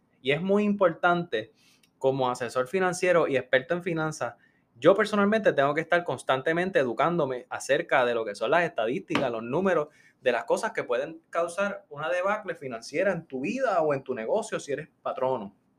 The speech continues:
Y una de las cosas más importantes que tenemos en nuestra vida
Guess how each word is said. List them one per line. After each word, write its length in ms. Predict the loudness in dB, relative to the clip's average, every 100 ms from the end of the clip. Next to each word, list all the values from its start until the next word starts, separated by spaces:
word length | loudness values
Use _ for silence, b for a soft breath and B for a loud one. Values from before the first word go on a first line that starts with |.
| _ _ _ -20 _ -6
Y 340 | -4 -4 -4
una 160 | -2 0
de 60 |
las 120 | 0 0
cosas 540 | 0 0 -2 -6 -8 b b b b b b
más 200 | -2 -2
importantes 640 | 0 0 2 0 -2 -12 -16 _ _ -10
que 80 | -6
tenemos 320 | -6 -6 -8
en 60 |
nuestra 240 | -10 -6 -4
vida 400 | -2 -4 -6